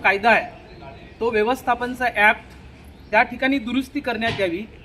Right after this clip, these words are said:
अशी मागणी त्या ठिकाणी आमचे बौद्ध भिक्षू उपोषणाला बसून करत आहेत. आणि म्हणून त्यांना पाठिंबा देण्यासाठी आणि हा महाबोधी महाविहार हा बौद्धांच्या ताब्यात देण्यासाठी आज आपण, अ, जिल्हाधिकाऱ्यांच्या मार्फत महामहिम राष्ट्रपती यांना निवेदन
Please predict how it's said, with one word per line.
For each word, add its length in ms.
अशी 260
मागणी 420
त्या 160
ठिकाणी 380
आमचे 320
बौद्ध 280
भिक्षू 440
उपोषणाला 500
बसून 280
करत 340
आहेत. 100
आणि 140
म्हणून 260
त्यांना 400
पाठिंबा 480
देण्यासाठी 600
आणि 320
हा 320
महाबोधी 500
महाविहार 520
हा 60
बौद्धांच्या 540
ताब्यात 300
देण्यासाठी 640
आज 200
आपण, 240
अ, 80
जिल्हाधिकाऱ्यांच्या 840
मार्फत 360
महामहिम 440
राष्ट्रपती 560
यांना 200
निवेदन 440